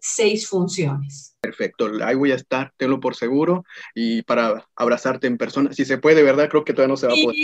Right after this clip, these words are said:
Speaker 1: sí, sí.
Speaker 2: <laughs> Bueno.
Speaker 1: Nos desinfectamos y nos abrazamos.
Speaker 2: <laughs> Muy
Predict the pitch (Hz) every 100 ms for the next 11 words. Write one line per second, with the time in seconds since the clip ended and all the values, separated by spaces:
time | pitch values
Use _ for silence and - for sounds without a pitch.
0 | 160 190 202 190 190 202 165 151 143 -
1 | - - 480 208 247 - - 254 - 226
2 | 254 285 247 226 196 180 - 190 - -
3 | - 220 226 226